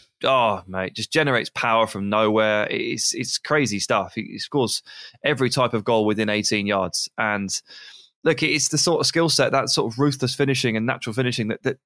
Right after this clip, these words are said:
that will lead to patches where he seriously overperforms his X G. I mean, he got renamed X Greenwood, uh, in his sort of breakout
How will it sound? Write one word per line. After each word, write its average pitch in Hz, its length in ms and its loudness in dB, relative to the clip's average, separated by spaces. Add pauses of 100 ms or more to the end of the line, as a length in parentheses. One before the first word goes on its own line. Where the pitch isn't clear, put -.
that 131 160 0
will 170 220 4
lead 180 260 2
to 165 80 -4
patches 143 480 -4
where 131 220 2
he 123 220 -2
seriously 135 840 0
overperforms 113 720 0
his 113 140 0
X 107 200 -2
G. 139 220 2
I 98 40 0
mean, 104 120 -2
he 107 80 -2
got - 300 -4
renamed 117 520 0
X - 200 -4
Greenwood, 139 480 0 (520)
uh, 104 240 2
in 107 120 2
his 104 160 2
sort - 160 -2
of - 80 -12
breakout 127 540 2